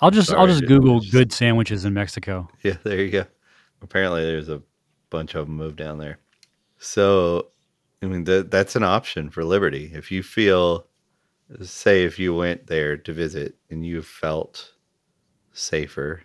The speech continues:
Speaker 2: there or more free, that's an option for you, your family, whatever. Uh, there, there's a lot of different things that people do. Um, something that I'm very interested in is getting dual citizenship.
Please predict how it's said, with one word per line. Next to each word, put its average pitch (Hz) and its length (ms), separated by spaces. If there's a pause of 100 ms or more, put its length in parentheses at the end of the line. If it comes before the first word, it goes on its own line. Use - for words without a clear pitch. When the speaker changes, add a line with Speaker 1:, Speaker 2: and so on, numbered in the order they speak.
(160)
Speaker 2:
there 76 460
or 73 300
more 76 280
free, 78 560 (1160)
that's 87 220
an 95 100
option 85 520
for 71 520 (760)
you, 90 400
your 82 200
family, 80 560
whatever. 85 540 (1120)
Uh, 95 100
there, 104 340
there's 104 280
a 110 80
lot 90 340
of 98 80
different 82 300
things 76 220
that - 160
people 73 260
do. 69 260 (220)
Um, 78 520 (1000)
something 98 440
that 80 140
I'm 98 240
very 76 300
interested 76 460
in 78 160
is 85 240
getting 76 420
dual 76 280
citizenship. - 760